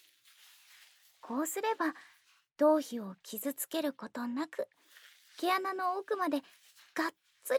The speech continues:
と洗うことができるんですよ。それだけじゃなく、気持ちよさも他と比べ物にならないぐらいいいんですよね。ゆっくり動かす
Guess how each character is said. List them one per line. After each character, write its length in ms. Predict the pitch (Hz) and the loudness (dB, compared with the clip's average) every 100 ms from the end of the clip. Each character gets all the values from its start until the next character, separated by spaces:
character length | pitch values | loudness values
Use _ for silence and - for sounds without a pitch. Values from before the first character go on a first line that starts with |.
| 523 - | 6 6
と 160 | 320 | 2
洗 280 | 269 277 302 | 2 2 2
う 40 | |
こ 140 | 311 339 | 2 0
と 140 | 359 | 0
が 100 | 302 | 0
で 140 | 262 - | -4 -6
き 120 | 311 | -2
る 100 | 320 | 0
ん 60 | 262 | 0
で 80 | 233 | -2
す 180 | - | -10
よ。 340 | 220 262 381 494 _ - _ _ _ _ _ _ - _ - _ _ _ _ _ - | -8 -4 -4 -6 _ -20 _ _ _ _ _ _ -20 _ -20 _ _ _ _ _ -12
そ 160 | 190 202 | -8 -4
れ 100 | 302 | 0
だ 140 | 349 | 2
け 160 | 370 339 | 0 -4
じ 100 | 214 | -8
ゃ 60 | |
な 200 | 196 254 | -6 -8
く、 220 | - 523 - - - - - _ _ _ | -6 -10 -10 -20 -20 -20 -20 _ _ _
気 120 | - | -6
持 160 | 370 415 | -2 -4
ち 120 | - 453 | 2 2
よ 120 | 466 | 4
さ 160 | 466 | 2
も 200 | 359 311 - _ _ _ _ | 4 2 0 _ _ _ _
他 340 | 196 - 277 | -14 -4 -2
と 160 | 311 302 | -2 -4
比 220 | - 277 311 | -6 -2 -2
べ 120 | 370 | -2
物 260 | 392 392 392 | -4 -2 -4
に 140 | 381 | -4
な 140 | 359 359 | -2 0
ら 120 | 427 | 2
な 160 | 508 508 | 2 2
い 80 | |
ぐ 120 | 415 302 | 2 0
ら 120 | 277 | 0
い 60 | |
い 20 | 247 | 0
い 40 | 233 311 | 2 4
ん 80 | 320 | 4
で 120 | 277 | 0
す 160 | - 226 | -4 -8
よ 100 | 202 | -10
ね。 220 | 226 320 403 453 - _ _ _ _ _ _ _ _ _ _ _ _ _ _ _ _ _ _ _ _ | -6 -4 -2 -4 -8 _ _ _ _ _ _ _ _ _ _ _ _ _ _ _ _ _ _ _ _
ゆ 160 | 196 233 | -4 -4
っ 40 | - _ _ _ _ _ | -6 _ _ _ _ _
く 160 | - 285 | -2 0
り 180 | 294 233 | 0 -2
動 260 | 214 247 | -4 -6
か 160 | - | -4
す 100 | 302 | -6